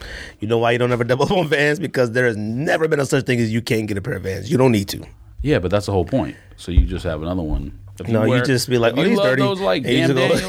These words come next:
Speaker 2: Daniels.
Speaker 1: <laughs> Just
Speaker 2: Okay,
Speaker 1: be like,
Speaker 2: yes.
Speaker 1: "Can I have one, please?" And they say,
Speaker 2: Yeah, but
Speaker 1: "Yes."
Speaker 2: you might as well just have another one just so you don't have to go to the
Speaker 1: Yo,
Speaker 2: store
Speaker 1: there's
Speaker 2: as
Speaker 1: a
Speaker 2: often.
Speaker 1: Cowtown five minutes from my house. Like, you can literally, like, y'all got more Daniels in there?
Speaker 2: You could
Speaker 1: Yep.
Speaker 2: type on the website and have it sent to you.
Speaker 1: I should,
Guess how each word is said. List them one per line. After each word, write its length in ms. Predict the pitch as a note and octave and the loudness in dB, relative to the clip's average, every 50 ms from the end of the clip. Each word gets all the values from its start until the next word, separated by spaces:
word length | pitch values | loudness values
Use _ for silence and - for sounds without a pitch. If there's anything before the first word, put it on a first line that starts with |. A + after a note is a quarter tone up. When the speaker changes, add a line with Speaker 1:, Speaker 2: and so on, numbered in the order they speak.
| F4+ - | -2 -2
Speaker 2:
Daniels. 60 | - | 0
Speaker 1:
<laughs> 500 | - - - - E4 - - - C#4+ - | 0 0 0 0 -2 0 0 0 0 0
Just 220 | D4 D4 B3+ - | 0 -2 -2 0
Speaker 2:
Okay, 180 | - C4 C4 A#3 | 0 0 0 2
Speaker 1:
be 100 | A#3+ A3 | 0 0
like, 160 | G3+ F#3 F3 E3+ | 2 2 2 0
Speaker 2:
yes. 60 | D#3 | 0
Speaker 1:
"Can 120 | F#3 D#3+ | 0 0
I 20 | E3 | 0
have 80 | F3 F#3 | 2 2
one, 120 | G3+ G3+ | 0 0
please?" 240 | G3+ G#3+ A3+ A#3 A3 | 0 -2 -2 -2 -4
And 80 | C3+ | -4
they 60 | A#2+ A#2+ | -4 -4
say, 140 | - - A2 | -4 -4 -2
Speaker 2:
Yeah, 160 | C#3+ D3 A#2 | -2 0 0
but 100 | G#2 G#2 | -2 -2
Speaker 1:
"Yes." 80 | G#2+ A#2+ | -2 -4
Speaker 2:
you 80 | B2 | -2
might 140 | C3 C3+ B2+ | 0 0 0
as 80 | B2+ A2+ | 0 -2
well 100 | A#2 A2+ | -4 -4
just 100 | G#2+ A#2 | -2 -2
have 140 | A#2 A2 | -2 -2
another 260 | A2 A2 B2+ C3+ B2+ A2 | 0 0 0 0 0 -2
one 140 | G#2 G#2 G2 | -2 -4 -4
just 180 | G2+ A2+ A2 | -4 -6 -6
so 60 | - A2+ | -6 -6
you 140 | A2 A2 | -6 -4
don't 100 | G#2 G#2+ | -4 -4
have 120 | G#2+ A2+ A2 | -4 -6 -4
to 60 | G#2 | 0
go 60 | G2+ G#2 | 2 2
to 60 | G#2+ | 4
the 60 | - C3 | 2 2
Speaker 1:
Yo, 20 | - | 2
Speaker 2:
store 160 | B2 D#3 D3+ | 0 0 2
Speaker 1:
there's 120 | B2+ B2+ - | 2 2 2
Speaker 2:
as 40 | - | 0
Speaker 1:
a 20 | E3+ | -2
Speaker 2:
often. 120 | - - | -2 -2
Speaker 1:
Cowtown 760 | - C#3 C#3+ D3 C#3 - - C#3 B2 A#2+ A#2 A#2 A2+ - - | 0 0 0 0 0 0 0 2 2 2 2 0 -2 -6 -10
five 360 | - - - B2+ A#2+ C3 C3 | -16 -4 0 2 2 2 2
minutes 220 | B2+ B2+ A#2+ A#2+ - | 2 0 -2 0 0
from 100 | - A#2+ | 0 0
my 120 | A2 A2 G#2 | 2 2 2
house. 300 | A2+ A2 G#2 F#2+ - - | 2 2 0 0 0 0
Like, 220 | - F#2 G2 - - | 0 0 -2 -4 -6
you 80 | C3 | -6
can 280 | B2+ - C#3+ C3+ C3+ C#3 | 0 2 2 2 2 2
literally, 420 | E3 F3 - G#3+ G3 G3 F#3 F3 F3 | 2 0 2 2 2 2 4 2 2
like, 380 | F3+ - - F#4 F3 - - - - - - - - - - - - | 2 2 2 2 0 -2 -8 -16 -20 -20 -20 -20 -20 -20 -18 -12 -2
y'all 160 | B2+ B2 B2+ | 0 0 0
got 100 | C3 B2+ | 2 0
more 200 | B2+ B2+ B2+ A#2+ A2 - - - _ - - C3+ | 0 0 0 -2 -6 -12 -20 -20 _ -18 -14 -6
Daniels 360 | D3 B2+ C3 C#3 C#3+ C#3 C3+ | 0 0 2 2 2 2 2
in 80 | C#3+ C#3+ | 2 2
there? 180 | C#3 C#3 C#3+ G#2 | 2 -2 -2 -4
Speaker 2:
You 100 | G2 F#2+ | -6 -8
could 180 | - - - | -8 -4 -2
Speaker 1:
Yep. 140 | A2+ A#2+ - - - - - - | -2 -2 -2 -6 -16 -20 -18 -14
Speaker 2:
type 260 | - - E2+ D#2+ - | -8 -6 -6 -6 -6
on 80 | C2+ C2 | -8 -8
the 60 | - | -8
website 440 | A#1+ C#2 E2+ F2 - - - A#1+ A1 - | -4 -4 -4 -4 -4 -6 -6 -6 -8 -8
and 60 | - | -6
have 180 | - D#2 C2+ A#1 | -6 -6 -6 -6
it 100 | G1+ - | -6 -6
sent 280 | - - E2 - - - | -6 -4 -4 -4 -6 -8
to 100 | - G1+ | -10 -10
you. 160 | G1+ G1+ G1+ - | -10 -10 -10 -6
Speaker 1:
I 120 | - A3 | -6 -4
should, 260 | A#3 - - F3 C#3+ | 0 2 2 4 4